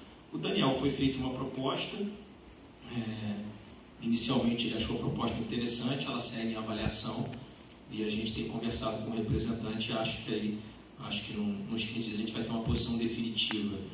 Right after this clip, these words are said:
se ele, se ele segue conosco ou não. O Ione,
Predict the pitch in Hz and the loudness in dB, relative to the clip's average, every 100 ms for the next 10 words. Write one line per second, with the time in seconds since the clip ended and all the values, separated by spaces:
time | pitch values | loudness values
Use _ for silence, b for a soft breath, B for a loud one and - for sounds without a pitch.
0 | B B B - - 104 104 98 101 98 | B B B -4 -2 0 0 0 0 -2
1 | - - - - - - - 110 113 - | -4 -8 -12 -16 -12 -6 -4 -2 -2 0
2 | 110 104 113 110 113 - 104 101 - B | 0 -2 -2 -2 -2 -2 -2 -4 -8 B
3 | B B B B 151 160 143 165 175 - | B B B B 6 8 10 8 6 2